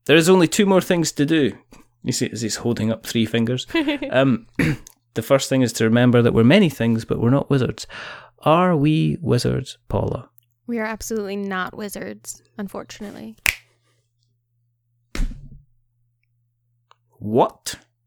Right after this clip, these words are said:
Speaker 1: <laughs> And the, um, and the second thing is to say goodbye. So it's a goodbye from the, um, the f-, you know,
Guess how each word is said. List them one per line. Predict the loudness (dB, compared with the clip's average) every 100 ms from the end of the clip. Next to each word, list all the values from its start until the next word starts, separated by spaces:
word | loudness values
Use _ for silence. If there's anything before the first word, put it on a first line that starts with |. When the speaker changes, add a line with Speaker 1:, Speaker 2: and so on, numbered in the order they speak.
| -20
Speaker 1:
<laughs> | -20 -18 -20 -20 _ _ -20 -12 -10 -10 -14 -18 -20 -20 -18 -14 -14 -14 -18 -6
And | -2 0 0 0
the, | 0 2 0 0
um, | 0 0 -4 -10 _ _ _ -18 -4
and | 0 0
the |
second | 2 2 2 -4
thing | -2 -2 -4
is | -6 -6 -6
to | -6
say | -2 -2
goodbye. | 0 -2 -2 -10 _ -20 -20 -20 _
So | -6 -4
it's | -2 -4 -4
a |
goodbye | -2 -2 0 -2 -2 -8 -20 _
from | -4 -2 -2 -4 -6
the, | -6 -4 -4 -4
um, | -4 -4 -4
the | -8
f-, | -12 -16 -12
you | -2 0
know, | 0 -4